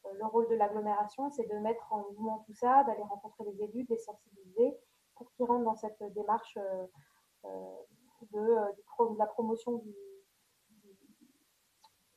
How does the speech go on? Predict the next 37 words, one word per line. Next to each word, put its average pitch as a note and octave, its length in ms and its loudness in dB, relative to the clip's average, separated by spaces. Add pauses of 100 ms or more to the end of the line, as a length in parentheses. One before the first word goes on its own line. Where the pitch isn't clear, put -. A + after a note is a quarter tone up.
(160)
du A3 180 -10
local, A#3+ 500 8
des A#3 80 6
producteurs A3+ 500 -4
locaux, B3 500 4
de A3+ 140 0
la G#3+ 100 -4
cuisine, A3 540 -10
de A3+ 80 -2
la G3 140 -2
formation A3 480 -4
des G#3+ 120 -8
cuisiniers, A#3 800 0
la, F#3+ 260 -4 (480)
euh, G3 240 -8 (140)
cuisiner A#3 380 0
aussi A3+ 200 -8
les A3 80 -2
protéines G#3+ 460 -6
végétales G#3+ 520 0
et G3+ 60 -6
les F#3 140 -12
légumes G#3 280 -10
secs, A3+ 240 -4 (120)
euh, F#3 400 -8 (500)
qui G#3+ 60 -10
est - 20 -6
aussi G3+ 180 -12
un G#3+ 100 -4
des G3 260 -12
enjeux, G#3+ 500 -2
euh, F#3+ 80 -8 (640)
du G3+ 100 -10
manger A3 360 0
plus A3+ 200 -12
végétal, A3+ 580 4
hein, G#3+ 140 0